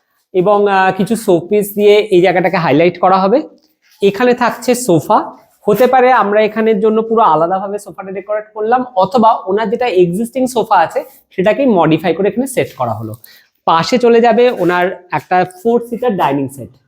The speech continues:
পুরো sitting and ডাইনিংটা এখানে আমরা পুরো কনক্লুড করছি।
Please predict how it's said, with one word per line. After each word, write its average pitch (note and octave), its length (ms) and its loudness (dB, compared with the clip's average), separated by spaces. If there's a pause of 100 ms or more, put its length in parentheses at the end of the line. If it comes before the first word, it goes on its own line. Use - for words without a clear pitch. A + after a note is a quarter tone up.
(400)
পুরো A3 180 4
sitting A#3+ 580 0
and A#3 80 2
ডাইনিংটা F#3+ 400 2
এখানে G3+ 200 -2
আমরা G3 340 2 (440)
পুরো F#3 200 2
কনক্লুড F#3+ 460 0
করছি। G3 420 -2